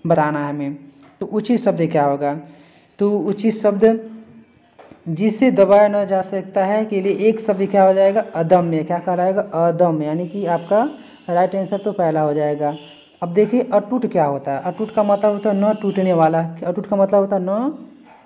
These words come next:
टूटने वाला। ठीक है, न टूटने वाला, न टूटने वालों को क्या कहेंगे, अटूट कहेंगे। अटल को क्या होता है, जो अपनी बातों से न टले, जो अपने बातों से, जो अपने,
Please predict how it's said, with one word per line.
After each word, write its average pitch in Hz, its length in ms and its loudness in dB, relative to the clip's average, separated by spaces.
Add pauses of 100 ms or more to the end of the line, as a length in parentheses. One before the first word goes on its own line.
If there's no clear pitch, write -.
(180)
टूटने 196 480 2
वाला। 151 400 0 (600)
ठीक 202 160 -6
है, 214 160 2
न 196 120 4
टूटने 175 360 -6
वाला, 135 300 -6 (1120)
न 202 280 4
टूटने 208 240 -4
वालों 196 240 2
को 208 80 -2
क्या 202 140 2
कहेंगे, 214 300 0
अटूट 180 320 -4
कहेंगे। 165 460 -2 (480)
अटल 196 300 4
को 226 140 -4
क्या 202 180 0
होता 185 240 0
है, 185 140 -2
जो 214 160 -2
अपनी 220 360 -2
बातों 185 360 0
से 196 180 -6
न 190 180 0
टले, 156 400 0
जो 196 300 2
अपने 185 380 -2
बातों 175 360 -2
से, 214 480 -6 (640)
जो 165 420 0
अपने, 170 640 -2